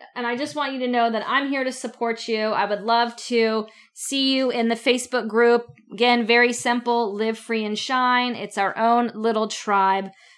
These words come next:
If you have any questions, know that you can always email me at Sherry at livefreewithsherry dot com.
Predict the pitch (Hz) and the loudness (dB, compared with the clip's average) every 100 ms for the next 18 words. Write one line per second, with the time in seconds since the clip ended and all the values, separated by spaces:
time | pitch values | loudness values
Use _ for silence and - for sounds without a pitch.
0 | - 214 269 262 247 226 269 285 311 - | -10 -2 2 6 4 2 -2 0 -2 2
1 | 285 277 311 311 277 226 220 208 220 220 | 2 2 -4 -6 -2 0 0 -2 -4 -6
2 | 208 226 233 247 233 240 247 247 247 247 | -2 4 4 4 -2 -6 -4 0 0 0
3 | 240 254 285 202 196 - - 233 220 220 | -4 -4 0 6 6 4 -4 0 2 2
4 | 240 269 285 - 214 202 208 214 233 233 | 0 -2 -6 2 4 4 0 2 2 0
5 | - - 254 247 233 233 233 220 220 208 | -12 -6 -2 2 2 0 0 0 0 0
6 | - - 220 226 311 | -2 -2 -2 0 -2